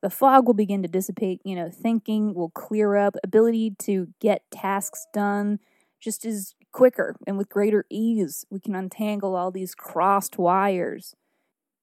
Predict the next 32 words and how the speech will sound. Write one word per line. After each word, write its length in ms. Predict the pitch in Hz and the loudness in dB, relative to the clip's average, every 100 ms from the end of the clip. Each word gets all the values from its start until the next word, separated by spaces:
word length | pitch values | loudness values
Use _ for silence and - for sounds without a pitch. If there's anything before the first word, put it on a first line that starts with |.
| _ | _
and 240 | 190 180 170 _ _ | -12 -12 -14 _ _
sending 400 | - 214 214 196 | -4 0 0 0
our 180 | 160 - _ _ - | -2 -6 _ _ 0
packages 580 | 220 220 220 175 175 | 2 2 0 -2 -4
and 260 | 170 160 160 _ _ - | -6 -10 -12 _ _ -6
writing 440 | 190 208 202 202 | 0 2 2 0
our 240 | 170 170 190 _ _ _ _ | -2 -4 -6 _ _ _ _
emails 600 | - 202 208 180 170 170 | -4 -2 0 0 -2 -4
and 180 | 175 151 - _ | -6 -12 -14 _
checking 400 | - 202 190 208 | -6 -4 -2 -4
the 200 | 180 170 175 _ _ _ _ - | -4 -6 -10 _ _ _ _ -2
emails 360 | 220 214 214 196 | 2 4 2 0
and 120 | 202 _ - | -4 _ 0
whatever 360 | 381 415 403 | 2 4 8
else 220 | 339 285 | 8 8
we've 140 | 247 214 | 4 0
been 140 | 214 | 0
avoiding 420 | 185 170 165 147 170 | 0 0 -2 -4 -12
because 260 | - 180 185 | -10 -6 -4
of 120 | 180 | -4
Mercury 360 | 185 185 202 190 | -6 -6 -4 -2
retrograde. 520 | 185 - 180 165 160 - | -4 -6 -8 -8 -10 -8
You 140 | 208 | -2
know, 200 | 208 208 - | 0 -2 -4
it's 160 | 233 233 | -6 -2
behind 360 | 247 233 320 294 | -2 2 4 6
us. 260 | 294 - - _ _ _ _ _ _ _ _ _ | 4 2 -14 _ _ _ _ _ _ _ _ _
It's 120 | 254 | 2
over. 300 | 294 233 175 - - _ _ _ _ _ _ _ _ | 4 6 2 -4 -20 _ _ _ _ _ _ _ _
We 80 | 214 | -4
made 160 | 202 175 | -2 -2
it. 120 | 156 | -8